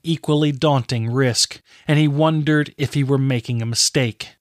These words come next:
Jessup appeared from behind the barn,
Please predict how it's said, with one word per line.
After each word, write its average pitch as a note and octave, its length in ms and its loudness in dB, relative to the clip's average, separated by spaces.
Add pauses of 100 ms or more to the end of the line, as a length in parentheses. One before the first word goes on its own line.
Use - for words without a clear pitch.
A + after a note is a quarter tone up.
(840)
Jessup D#3 480 0
appeared C#3+ 460 0
from C#3 180 -2
behind C3 460 0
the B2+ 60 -2
barn, B2 500 0